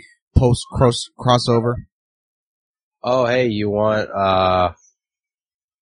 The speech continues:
Speaker 2: you want Raw spoilers
Speaker 1: Sure,
Speaker 2: on
Speaker 1: we
Speaker 2: this
Speaker 1: rec-,
Speaker 2: show,
Speaker 1: we
Speaker 2: since we
Speaker 1: record
Speaker 2: don't have a lot of comics?
Speaker 1: Yeah, we, we, we record the show, obviously, on Monday, so give me some, uh, Monday Night Raw spoilers.
Speaker 2: Okay, so, uh, Foley said he wanted to fire Stephanie.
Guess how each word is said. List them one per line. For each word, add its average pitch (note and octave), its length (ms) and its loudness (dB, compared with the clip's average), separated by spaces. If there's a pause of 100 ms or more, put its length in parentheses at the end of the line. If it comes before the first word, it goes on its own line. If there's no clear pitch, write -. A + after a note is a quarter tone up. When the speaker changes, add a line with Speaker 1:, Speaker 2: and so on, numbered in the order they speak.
(540)
Speaker 2:
you G2+ 220 -4
want G2 200 0
Raw G2 280 2
spoilers A2 760 -2 (160)
Speaker 1:
Sure, G#3 260 -4
Speaker 2:
on - 80 0
Speaker 1:
we - 100 2
Speaker 2:
this E3+ 140 -4
Speaker 1:
rec-, A2+ 100 2
Speaker 2:
show, A2+ 100 0
Speaker 1:
we F#3 80 0
Speaker 2:
since F#3+ 200 -2
we A2 60 -2
Speaker 1:
record G#2+ 80 2
Speaker 2:
don't G#2+ 80 0
have A2 120 0
a A2+ 40 -4
lot A2+ 140 2
of - 80 -6
comics? A2 400 0
Speaker 1:
Yeah, C3+ 120 0
we, B2 140 -2
we, C#3 140 -2
we C3+ 360 0
record D3+ 300 0
the D3 60 0
show, C#3 180 -4
obviously, B2+ 340 -2
on A2 140 -2
Monday, G#2+ 300 -4
so G2 80 -4
give A2+ 120 -6
me A#2 80 -4
some, G2+ 320 -6
uh, F#2+ 120 0
Monday G#2 240 -2
Night G2+ 80 0
Raw F#2 220 0
spoilers. F2+ 580 -4
Speaker 2:
Okay, G2+ 400 -2
so, G#2 440 -2
uh, G2 720 0 (580)
Foley B2 580 2
said A#2 260 -2
he G#2 120 -2
wanted G#2 260 -2
to F#2+ 60 -6
fire G2+ 380 0
Stephanie. G2 640 -4